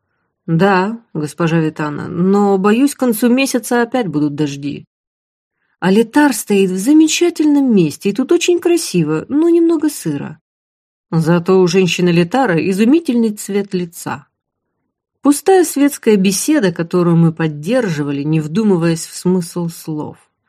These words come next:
Но это только к лучшему, потому что мне не хотелось лезть и в эту тайну.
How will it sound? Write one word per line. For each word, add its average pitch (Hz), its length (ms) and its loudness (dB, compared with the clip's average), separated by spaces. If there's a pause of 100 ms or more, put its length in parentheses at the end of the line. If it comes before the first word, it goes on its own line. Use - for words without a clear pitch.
(340)
Но 185 300 4
это 233 240 2
только 247 320 -2
к 226 100 -8
лучшему, 156 760 -6
потому 180 380 0
что 175 180 -4
мне 190 160 4
не 196 120 2
хотелось 208 680 -4
лезть 190 480 0
и 202 120 -4
в 175 80 -4
эту 175 220 -2
тайну. 160 580 -6